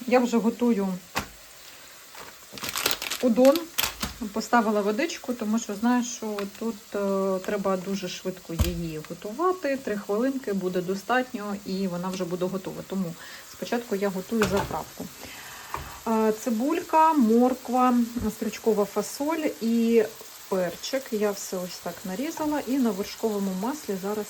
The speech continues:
я підсмажу це все. Е, готую перший раз, тому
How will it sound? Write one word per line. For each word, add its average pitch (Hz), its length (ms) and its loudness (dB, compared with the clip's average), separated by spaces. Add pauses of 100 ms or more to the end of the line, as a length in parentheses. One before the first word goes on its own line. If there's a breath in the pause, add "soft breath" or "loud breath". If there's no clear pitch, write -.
(100)
я 185 120 -4 (360)
підсмажу 175 720 -6
це - 120 -8
все. 302 320 -4 (1800 loud breath)
Е, 311 160 10
готую 285 420 6
перший 254 500 8
раз, 294 280 4
тому 220 540 2